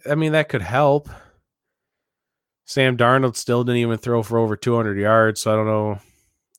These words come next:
I don't, I don't, who did, I don't know who he gave up the play calling to, but I still don't think it's gonna fix their problems. Obviously, they have far too many problems. Um, yeah, the Lions at the Falcons.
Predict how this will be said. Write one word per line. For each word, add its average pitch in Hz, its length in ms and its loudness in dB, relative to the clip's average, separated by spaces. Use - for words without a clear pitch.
I 107 100 -2
don't, 104 80 -4
I 104 60 -2
don't, 113 240 -2
who 135 160 4
did, 147 140 -4
I 120 60 -2
don't 127 180 4
know 127 120 4
who 123 120 4
he 117 40 2
gave 120 240 2
up 117 140 0
the 101 100 -8
play 120 300 -4
calling 104 320 -6
to, 117 200 -4
but 101 120 -4
I 98 60 -4
still 110 260 -4
don't 101 180 -8
think 104 220 -8
it's - 140 -10
gonna 92 240 -8
fix - 380 -12
their 85 140 -12
problems. 92 680 -8
Obviously, 95 600 -14
they 107 120 -10
have 90 140 -10
far 113 380 2
too - 120 -8
many 101 220 -6
problems. 92 440 -10
Um, 120 580 0
yeah, 131 140 2
the 107 120 0
Lions 151 480 4
at 143 160 4
the 131 100 -2
Falcons. - 640 -8